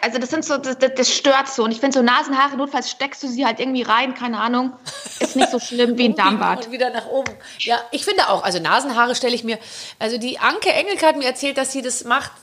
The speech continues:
Speaker 2: die, sie macht da so eine Paste rein und dann so ein Stäbchen und dann zieht sie das so raus.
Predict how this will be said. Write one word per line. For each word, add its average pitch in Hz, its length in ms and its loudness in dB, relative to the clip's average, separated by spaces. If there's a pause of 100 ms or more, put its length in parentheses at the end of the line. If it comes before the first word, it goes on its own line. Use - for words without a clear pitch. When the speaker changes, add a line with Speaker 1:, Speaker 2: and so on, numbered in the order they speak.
Speaker 2:
die, 240 260 -8
sie 226 120 -8
macht 240 200 -4
da 233 60 0
so 226 100 -2
eine 233 120 -6
Paste 320 480 0
rein 320 220 4
und 285 100 -6
dann 254 120 -2
so 233 60 -4
ein 220 60 -4
Stäbchen 254 420 -4
und 233 140 -6
dann 220 80 -2 (100)
zieht - 260 -6
sie 269 100 -4
das 226 140 -4
so 233 120 -2
raus. 202 420 2